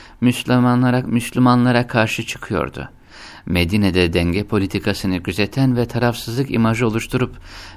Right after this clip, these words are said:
Medine'de krallığa hazırlanan ve bu amaçla son Evs-Hazreç savaşında tarafsız kalan Abdullah bin Übey isimde bir şahıs da mevcuttu.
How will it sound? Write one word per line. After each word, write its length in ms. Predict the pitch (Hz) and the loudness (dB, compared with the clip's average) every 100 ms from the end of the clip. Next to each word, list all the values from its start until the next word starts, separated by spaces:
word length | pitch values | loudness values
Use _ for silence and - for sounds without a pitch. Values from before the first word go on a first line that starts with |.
| - | -6
Medine'de 560 | 87 85 104 101 107 | -2 2 2 4 2
krallığa 540 | - 107 101 104 117 117 | 0 2 4 4 2 2
hazırlanan 580 | 104 104 90 92 135 - - - - - - - - | -2 -2 0 0 -2 -4 -10 -16 -18 -18 -18 -10 2
ve 280 | 92 87 | 2 2
bu 120 | 107 117 | 2 4
amaçla 640 | 104 95 - - 113 104 | 4 2 0 0 0 0
son 380 | - 127 117 107 | -2 0 2 0
Evs-Hazreç 800 | - 113 104 - 123 117 101 95 - | 0 0 0 -4 -4 -2 -2 -4 -2
savaşında 720 | 90 107 - 95 101 127 - | 0 0 0 0 0 0 -2
tarafsız 520 | 120 113 104 - 131 | 0 0 0 -2 -6
kalan 320 | - 104 101 92 | -4 -2 0 -2
Abdullah 480 | 95 107 107 120 | -4 -4 -4 -2
bin 140 | 113 98 | 0 0
Übey 300 | 92 117 117 | 0 0 -2
isimde 540 | 120 - 98 101 135 | -4 -4 -4 -2 -2
bir 80 | 127 | -2
şahıs 420 | - 123 131 131 | -4 -2 -2 0
da 60 | 92 | -2
mevcuttu. 580 | 85 85 - - - | -2 -4 -8 -14 -14